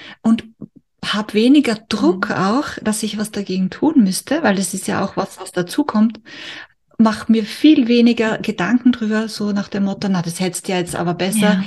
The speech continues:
Speaker 1: hinkriegen müssen.“ Da fehlt dir ganz
Speaker 2: Ja.
Speaker 1: viel,
Speaker 2: Ja, und das
Speaker 1: viel
Speaker 2: kann ja
Speaker 1: fällt
Speaker 2: vielleicht
Speaker 1: dann
Speaker 2: auch
Speaker 1: weg.
Speaker 2: eine Inspiration
Speaker 1: Ja.
Speaker 2: sein für unsere HörerInnen, nochmal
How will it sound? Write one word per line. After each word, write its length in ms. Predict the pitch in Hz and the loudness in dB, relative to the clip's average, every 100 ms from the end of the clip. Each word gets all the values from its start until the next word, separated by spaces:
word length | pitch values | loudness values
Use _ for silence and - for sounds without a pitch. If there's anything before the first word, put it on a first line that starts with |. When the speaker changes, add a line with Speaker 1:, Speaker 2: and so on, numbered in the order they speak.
| - | -6
Speaker 1:
hinkriegen 720 | - 262 285 - 294 214 240 247 | 4 8 8 8 4 8 6 8
müssen.“ 240 | 285 - - | 4 2 -4
Da 120 | - 233 | 0 2
fehlt 300 | 294 349 453 | 2 0 -2
dir 80 | - | -4
ganz 300 | - 208 226 | -2 -2 -4
Speaker 2:
Ja. 160 | 226 | -6
Speaker 1:
viel, 460 | - 302 302 302 294 - - - | 0 2 4 2 0 -6 -14 -10
Speaker 2:
Ja, 140 | - 247 | -4 -2
und 80 | |
das 80 | 220 | 2
Speaker 1:
viel 120 | 277 | 4
Speaker 2:
kann 100 | 269 | 8
ja 100 | 247 | 8
Speaker 1:
fällt 80 | 247 226 | 6 2
Speaker 2:
vielleicht 140 | 208 214 | 0 0
Speaker 1:
dann 140 | 196 | -2
Speaker 2:
auch 80 | 190 | 0
Speaker 1:
weg. 180 | 175 - | -2 0
Speaker 2:
eine 100 | 220 | 0
Inspiration 920 | 214 208 214 202 196 - 202 208 269 | 0 0 -4 -6 -6 -6 -4 0 2
Speaker 1:
Ja. 80 | 247 202 | 2 0
Speaker 2:
sein 420 | 185 208 226 - - _ _ _ _ _ _ | 0 0 0 -2 -10 _ _ _ _ _ _
für 520 | - 208 202 196 196 - | -8 -4 -4 -4 -8 -4
unsere 400 | 196 190 190 - | -2 -2 -6 -6
HörerInnen, 1080 | 208 247 214 190 185 185 185 190 226 269 - - - - - _ | -6 -2 -2 -2 -2 2 4 8 8 6 2 -14 -20 -20 -20 _
nochmal 480 | - 196 202 202 - | -4 0 2 2 -2